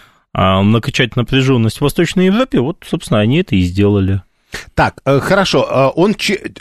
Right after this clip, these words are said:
Speaker 2: честно описывает ситуацию, почему Ш-, Штаты вышли из этого договора. Э, дальше. Он ведь говорит о том, что, ну, мы делаем соответствующие, мы, мы будем делать соответствующие симметричные ответы, но это стандартный ответ.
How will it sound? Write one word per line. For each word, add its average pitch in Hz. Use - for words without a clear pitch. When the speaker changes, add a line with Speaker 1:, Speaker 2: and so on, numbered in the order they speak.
Speaker 2:
честно 175
описывает 120
ситуацию, 156
почему 165
Ш-, -
Штаты 123
вышли 117
из 110
этого 107
договора. 120
Э, -
дальше. 131
Он 147
ведь 135
говорит 143
о 147
том, 240
что, 160
ну, 220
мы 160
делаем 156
соответствующие, 127
мы, 139
мы 151
будем 143
делать 180
соответствующие 147
симметричные 147
ответы, 185
но 139
это 143
стандартный 139
ответ. -